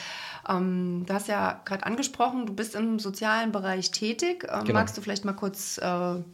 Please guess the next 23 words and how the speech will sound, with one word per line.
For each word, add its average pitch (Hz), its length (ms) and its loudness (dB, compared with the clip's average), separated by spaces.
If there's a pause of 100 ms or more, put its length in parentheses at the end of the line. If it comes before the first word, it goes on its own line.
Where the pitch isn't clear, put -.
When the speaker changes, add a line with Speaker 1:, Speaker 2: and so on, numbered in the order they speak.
(100)
Speaker 1:
sagen, 262 840 2
was 220 240 2
du 226 80 -4
für 226 220 -2
einen 220 260 2
Mehrwert 220 760 4
quasi 214 320 2
im 202 100 -4
sozialen 185 600 0
Bereich 214 520 0 (960)
lieferst? 220 160 0
Speaker 2:
Also 135 160 8
ich 131 180 2
bin 143 360 6
seit 120 260 4
einem, 120 380 6
äh, 98 360 -4
guten, 123 340 2
fast, - 320 -4
fast - 260 -6
einem 123 100 0
guten 120 240 -2
Jahr, 113 420 0